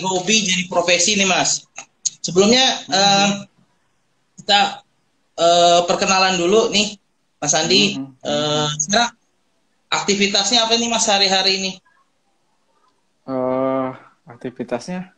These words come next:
Speaker 2: ya di rumah.
Speaker 1: <laughs>
Speaker 2: Eh, eh,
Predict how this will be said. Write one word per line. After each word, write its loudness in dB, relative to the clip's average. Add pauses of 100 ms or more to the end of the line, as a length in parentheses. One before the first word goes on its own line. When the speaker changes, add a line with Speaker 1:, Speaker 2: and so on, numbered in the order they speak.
(1080)
Speaker 2:
ya -4
di -2
rumah. -4
Speaker 1:
<laughs> -20 (960)
Speaker 2:
Eh, -2 (1300)
eh, 2